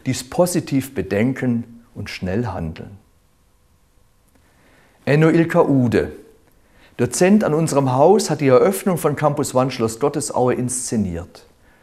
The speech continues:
Uns war dabei wichtig, erlebbar zu machen, für wen diese neue Hochschule gebaut wurde. Für die Studierenden, für die Dozentenschaft. Ich meine,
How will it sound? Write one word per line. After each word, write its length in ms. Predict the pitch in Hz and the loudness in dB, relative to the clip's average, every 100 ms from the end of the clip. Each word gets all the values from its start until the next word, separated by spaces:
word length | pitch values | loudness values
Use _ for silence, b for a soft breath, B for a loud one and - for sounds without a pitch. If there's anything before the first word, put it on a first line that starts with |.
| b b - | b b 0
Uns 320 | 202 233 - | 2 4 2
war 100 | 151 | 0
dabei 340 | 135 123 123 120 | 2 2 2 2
wichtig, 480 | 180 - 175 - | -2 -4 -8 -4
erlebbar 800 | 123 120 139 208 - - 165 165 | -2 2 2 2 -2 0 2 2
zu 180 | - 151 | -2 0
machen, 420 | 147 143 143 131 B B | 2 0 -2 -6 B B
für 380 | - - 135 110 | -8 0 2 4
wen 420 | 139 180 196 196 | 2 4 4 2
diese 300 | 151 165 160 | 0 -4 -2
neue 280 | 139 139 135 | 2 4 4
Hochschule 440 | 139 139 - 117 | 2 0 -4 -2
gebaut 460 | 110 110 87 85 - | -2 0 0 0 -4
wurde. 280 | 78 82 71 B | -6 -6 -8 B
Für 140 | - 139 | -4 -2
die 120 | 135 | -2
Studierenden, 1000 | - 123 - 165 208 185 160 160 160 160 - _ _ _ | -2 -4 -2 2 4 2 2 2 0 -6 -16 _ _ _
für 100 | 120 | -6
die 100 | 123 | -2
Dozentenschaft. 840 | 123 127 - 80 82 - - - - _ _ _ _ _ _ _ _ | -2 -4 -6 -6 -8 -14 -18 -18 -20 _ _ _ _ _ _ _ _
Ich 180 | - - | -12 -2
meine, 480 | 120 143 151 143 | 2 2 2 -2